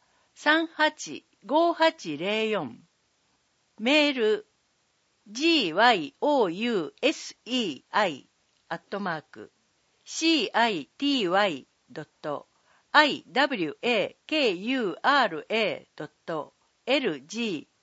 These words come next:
ードットジェーピー。郵送先、四八二八六八六。住所記入不要。六、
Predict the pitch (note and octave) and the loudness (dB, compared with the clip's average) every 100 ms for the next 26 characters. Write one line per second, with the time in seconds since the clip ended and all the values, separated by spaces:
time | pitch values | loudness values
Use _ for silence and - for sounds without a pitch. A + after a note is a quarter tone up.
0 | _ D#3 D3 _ E3+ D3+ - _ _ - | _ -16 -16 _ -8 -6 -8 _ _ -14
1 | F#3+ C#4+ G#3 - _ - G#3 D3+ - _ | 0 2 2 0 _ -10 -8 -8 -10 _
2 | _ _ _ _ _ _ _ _ _ _ | _ _ _ _ _ _ _ _ _ _
3 | _ A#3+ D4 E4+ E4 D#4 D#4 D4 B3 A#3+ | _ -4 -2 -2 -2 0 0 0 -4 -4
4 | A3 F#3+ - _ _ _ _ _ _ _ | -10 -10 -12 _ _ _ _ _ _ _
5 | - D4 F4 E4+ G3+ G#3+ - D#3 E3+ F3 | -2 0 0 0 0 0 -4 -8 -8 -10
6 | - _ _ - B3 - D#4 E4 D#4+ F#3 | -14 _ _ -2 -2 -2 -2 -2 -2 -6
7 | E3 G3 - A3 G#3+ G#3+ - B2 - _ | -4 -4 -6 -4 -2 -4 -6 -16 -16 _
8 | _ _ _ _ _ _ _ G#3 D4+ D4 | _ _ _ _ _ _ _ -4 -2 -2
9 | - D3+ - - F#3+ G#3 G#3+ A3+ - D#3 | -2 -6 -6 -10 -8 -4 -4 -4 -8 -6
10 | D#3+ E3 D3 C3+ - _ _ _ _ _ | -4 -2 -4 -8 -12 _ _ _ _ _
11 | _ _ _ _ _ _ _ _ _ _ | _ _ _ _ _ _ _ _ _ _
12 | _ _ _ _ _ _ _ _ _ _ | _ _ _ _ _ _ _ _ _ _
13 | _ _ _ E3+ F3 - F3+ E3+ | _ _ _ -12 -12 -8 -6 -6